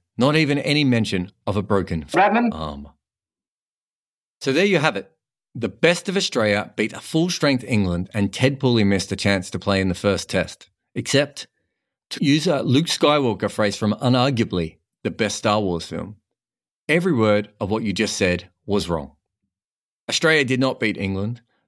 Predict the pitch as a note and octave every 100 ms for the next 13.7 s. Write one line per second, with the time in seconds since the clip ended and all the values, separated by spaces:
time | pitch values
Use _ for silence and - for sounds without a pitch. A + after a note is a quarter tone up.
0 | _ B2+ C3+ B2 D3+ D3+ B2 - B2+ A#2+
1 | G#2 G2 G2+ G2 G#2 C3+ _ _ - -
2 | C3 A2 G#2+ A2+ A#2 D#3 C#3 G2+ G2 -
3 | F#2 F2 A2+ B2 _ _ _ _ D3 D3+
4 | F3 D#3 B2+ B2 A#2+ A2+ - B2+ G#2+ -
5 | A#2 A2+ G2 - A2+ G2+ A#2+ F#2+ F2+ B2+
6 | - _ _ - C#3 C#3+ - - - -
7 | _ A#2+ A2 - D#3 G3 B2+ F2+ D#2+ -
8 | - - G2 G#2+ G#2 A#2 C#3 A2 A#2 G#2+
9 | - A2 G#2 F#2+ F2+ G2 F#2 F2 F2 F2
10 | E2+ - _ _ - C3+ E3+ B2+ A#2 A#2+
11 | C#3 A2+ G2 - G#2+ A#2+ D3+ _ _ _
12 | A2+ C3+ D3+ E3+ G#2+ F#2+ F#2+ F2+ F#2+ -
13 | - F#2+ F2+ E2+ F#2 F#2+ G2+